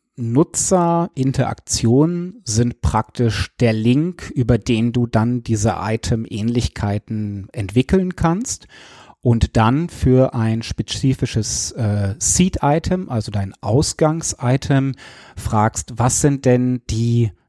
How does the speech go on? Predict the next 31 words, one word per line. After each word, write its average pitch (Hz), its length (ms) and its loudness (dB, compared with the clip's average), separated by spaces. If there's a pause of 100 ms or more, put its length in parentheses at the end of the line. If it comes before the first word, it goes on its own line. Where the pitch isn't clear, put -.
(100)
K-ähnlichsten 113 1160 -2
Items? 95 560 -4
Also 113 300 -4
was 131 180 2
sind 127 160 -2
meine 113 240 -2
zehn 117 320 0
ähnlichsten, 160 580 -2
je 120 160 4
nachdem, 117 440 2
was 107 180 0
dann 113 140 -2
in 110 120 -6
die 107 100 -2
Reihe 110 400 2
bei 101 220 0
beispielsweise 104 720 -2
Amazon 117 560 2
reinpasst, 127 640 0
also 110 200 -4
ein 104 80 -4
Beispiel, 107 360 -2
was 107 220 -4
jeder 113 200 2
schon 110 180 -6
mal, 104 260 2 (560)
äh, 107 220 2
gesehen 113 420 2
hat. 123 220 2 (640)
Ähm, 110 600 0 (240)
so 123 320 2